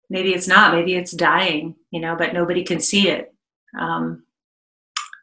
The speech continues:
from the surface of the water. So maybe I could answer the question from the level of the coral reef,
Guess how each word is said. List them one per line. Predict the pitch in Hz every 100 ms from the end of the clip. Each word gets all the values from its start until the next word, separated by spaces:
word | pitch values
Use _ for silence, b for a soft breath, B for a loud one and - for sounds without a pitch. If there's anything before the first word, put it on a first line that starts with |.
| _
from | 220 180
the | 175
surface | - 170 170 165 160
of | 175 170
the | 165
water. | 165 160 165 160 - - B B B B _ _ _ _ _
So | -
maybe | 170 175 185
I | 180
could | 175 190
answer | 185 180 -
the | 175
question | 170 175 165 180 170
from | 170 165
the | 165
level | 170 165 170
of | 165 165
the |
coral | - 180 170 165
reef, | 165 165 156 -